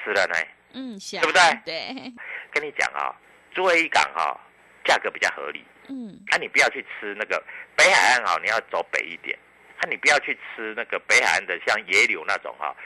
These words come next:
Speaker 1: 我告诉你，那种都是供观光客的，你知道吗？
Speaker 2: 是。
Speaker 1: 那价钱都很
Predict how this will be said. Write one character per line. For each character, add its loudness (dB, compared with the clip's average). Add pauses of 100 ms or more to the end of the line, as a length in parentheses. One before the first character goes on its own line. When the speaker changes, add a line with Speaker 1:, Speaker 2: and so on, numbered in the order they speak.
(160)
Speaker 1:
我 -10
告 2
诉 -2
你， -2
那 2
种 -8 (460)
都 2
是 -16 (300)
供 0
观 0
光 -2
客 -6
的， -8
你 -20
知 -16
道 -2
吗？ -12
Speaker 2:
是。 -8 (540)
Speaker 1:
那 -8
价 0
钱 -4
都 -12
很 -14